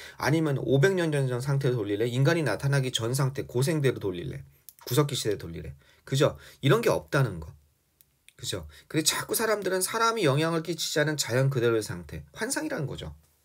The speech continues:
언제까지 그걸 올라갈 건데? 자연은요,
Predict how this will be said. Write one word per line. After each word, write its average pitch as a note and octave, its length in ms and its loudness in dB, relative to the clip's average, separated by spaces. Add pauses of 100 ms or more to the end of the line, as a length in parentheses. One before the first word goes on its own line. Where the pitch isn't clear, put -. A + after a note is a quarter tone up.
(200)
언제까지 E3+ 680 0
그걸 F#2+ 280 -4
올라갈 G2+ 340 0
건데? D2+ 280 -10 (880)
자연은요, B2+ 1120 2